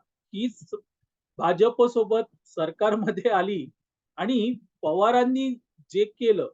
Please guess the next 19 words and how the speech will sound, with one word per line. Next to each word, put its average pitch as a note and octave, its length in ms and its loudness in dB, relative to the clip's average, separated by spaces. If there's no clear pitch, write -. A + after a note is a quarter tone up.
तात्काळ B3+ 440 -2
पाठिंबा A#3+ 540 0
देऊन A#3+ 340 0
टाकला, F#3 460 -4
ही G#3 80 -10
त्यांची F#3 440 -6
चूक A#3+ 380 -10
होती. D3+ 340 -2
कदाचित A#3 360 0
तो B3 200 0
पाठिंबा A3 540 0
दिला A3 340 -2
नसता, A3+ 520 -2
तर A3+ 240 2
त्याच G#3+ 480 -6
वेळेस A3 420 -2
पवार F3 380 0
शरा-, G#3 500 -2
शिवसेनेसोबत A3+ 1080 0